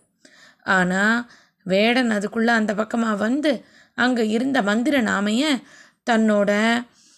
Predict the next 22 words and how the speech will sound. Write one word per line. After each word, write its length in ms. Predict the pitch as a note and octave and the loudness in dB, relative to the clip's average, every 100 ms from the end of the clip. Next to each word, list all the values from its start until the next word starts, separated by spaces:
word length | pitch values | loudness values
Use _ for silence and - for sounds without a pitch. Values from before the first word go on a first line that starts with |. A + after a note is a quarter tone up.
| _ _ - _ | _ _ -20 _
பையில 320 | C4 C#4 D4+ | 0 2 0
போட்டு 500 | C#4+ G#3 G3 E4 E4+ - | 0 -4 -4 -2 -4 -2
எடுத்துக்கிட்டு 400 | D#4 - C4+ A#3 | -4 -2 -6 -2
போயிட்டு 300 | C4+ B3 - | -2 -2 -4
இருக்காரு. 320 | C4 A#3+ B3+ _ _ _ _ _ | -4 -6 -8 _ _ _ _ _
இதை 220 | - C4+ D4 | -4 -2 0
பார்த்த 340 | C#4 C4+ D4+ | 0 0 -2
மூணும் 400 | B3 B3 C4 A#3+ - - _ | -2 0 0 -2 -8 -20 _
இப்ப 240 | C4 - | -4 0
எப்படி 300 | C4+ C4+ E4+ | 0 0 -2
மந்திரனை 500 | D4+ A#3 B3+ D#4 C#4 | 0 -2 0 0 -2
காப்பாத்துறதுன்னு 800 | A3+ A#3 B3 G3+ G3+ F#3 A3+ D#4+ | -2 -2 -2 -4 -4 -4 -4 -2
யோசிக்கிறாங்க. 540 | D4+ D4+ C#4 C4 G#3+ A#3 _ _ _ - - - _ | -2 -4 -4 -4 -4 -10 _ _ _ -20 -20 -20 _
அப்போ 300 | A3 A3 C#4+ | -4 0 0
உடனே 360 | A3+ G3+ G3+ | 2 0 -2
அந்த 160 | G#3+ G3+ | -2 -4
காக்கா 360 | G3+ G3 G3+ A#3 | -2 -4 -2 -2
சொல்லுது 400 | A3+ G3+ G3+ C#4 E4+ - - _ - | -2 -4 -2 -4 -4 -18 -20 _ -14
சித்ராங்கனை 500 | G#3 C4 B3+ A#3+ A3+ | -2 0 0 0 0
பார்த்து, 440 | A#3 A3+ D#4+ F#4 _ _ _ _ | -2 -2 -4 -6 _ _ _ _
"நீ 220 | A3 A3+ | -2 -2
போய் 600 | G3+ A3+ B3 C4+ F4 A3 | -2 -2 0 0 -2 -6